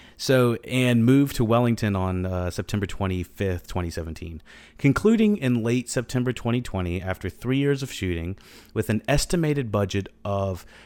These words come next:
three hundred and fifty to four hundred million dollars. It is one of the most expensive films of all time. So,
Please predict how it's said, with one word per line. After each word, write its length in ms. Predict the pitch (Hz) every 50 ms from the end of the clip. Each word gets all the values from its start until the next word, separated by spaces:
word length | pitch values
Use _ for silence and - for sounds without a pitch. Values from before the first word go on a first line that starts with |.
| -
three 240 | - - - 151 165
hundred 280 | 160 165 165 180 170 156
and 120 | 151 131
fifty 440 | - - 117 113 - - 113 110 110
to 120 | - -
four 280 | 95 - - 101 101 90
hundred 300 | 85 98 95 92 92 85
million 320 | 87 87 87 85 85 85
dollars. 420 | 80 80 78 80 82 85 85 82 -
It 120 | 95 92
is 100 | 95 82
one 140 | 92 101 101
of 80 | 95
the 80 | 87 95
most 200 | 92 95 90 -
expensive 440 | 95 - - - 107 107 - 107 -
films 380 | - 95 90 87 87 87 87
of 160 | 90 95 82 85
all 120 | 80 82
time. 300 | - - 82 80 87 -
So, 220 | - - 120 113